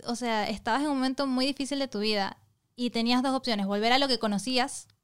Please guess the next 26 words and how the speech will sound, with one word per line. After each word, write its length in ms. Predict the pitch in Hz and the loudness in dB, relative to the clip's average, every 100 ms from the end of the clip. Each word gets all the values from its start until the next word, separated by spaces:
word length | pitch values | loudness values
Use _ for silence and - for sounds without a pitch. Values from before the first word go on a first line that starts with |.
| _ _ _ | _ _ _
literalmente, 640 | 233 220 208 214 240 233 220 | -6 -2 0 2 2 2 2
que 80 | 214 | 2
era 80 | |
estar 280 | 202 233 220 | 2 0 0
con 140 | 233 226 | 2 2
lo 80 | |
seguro, 340 | 208 214 226 208 | 0 2 2 2
tu 80 | 196 | -2
familia, 540 | 190 226 233 226 202 | 2 4 6 4 2
la 120 | 202 | 0
ciudad 200 | 196 208 | 0 -2
que 80 | 214 | 0
conocías, 420 | 208 196 240 233 | -2 -2 0 0
donde 160 | 214 202 | 2 -2
habías 120 | 196 | -2
crecido, 420 | 214 190 254 254 262 - _ _ _ _ | -4 0 2 2 -2 -12 _ _ _ _
y 520 | 262 254 247 240 233 226 | 2 6 6 6 4 2
teniendo 380 | 240 240 254 277 | 4 6 4 4
también 260 | 254 233 | 4 4
responsabilidades 680 | 247 269 240 220 208 208 220 | 2 2 2 4 4 4 2
como 240 | - 202 196 | 2 0 4
padre, 320 | 240 208 214 | 4 4 2
¿no? 180 | 220 233 | 0 -2
Y 60 | |
todo 240 | 233 220 233 | -2 0 0
eso. 340 | 247 277 | 0 -2